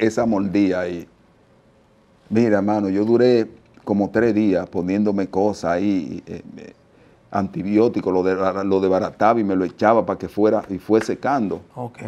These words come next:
Speaker 1: El tablazo viene después a los tres días que averiguo sobre esa tipa, porque ya que me mordió, mi hermana me dijo, la
Speaker 2: <clears throat>
Speaker 1: difunta, "Cuidado, si esa mujer estaba enferma,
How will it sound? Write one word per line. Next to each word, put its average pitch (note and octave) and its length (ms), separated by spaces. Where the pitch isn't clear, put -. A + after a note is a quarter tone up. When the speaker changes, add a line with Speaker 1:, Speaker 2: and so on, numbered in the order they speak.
Speaker 1:
El C3 160
tablazo C3+ 460
viene C3+ 220
después A#2+ 320
a - 20
los G#2 140
tres A2+ 180
días G#2 260
que G2+ 100
averiguo G#2+ 420
sobre F2 260
esa F#2 220
tipa, G#2+ 320
porque F2 240
ya F#2+ 160
que G#2+ 80
me G2+ 100
mordió, F#2+ 380
mi F2+ 100
hermana F#2 300
me F#2 120
dijo, F2+ 280
la F2+ 100
Speaker 2:
<clears throat> F2 100
Speaker 1:
difunta, E2+ 380
"Cuidado, E2 320
si G2 120
esa F#2 140
mujer G2+ 280
estaba A2 240
enferma, C#3 520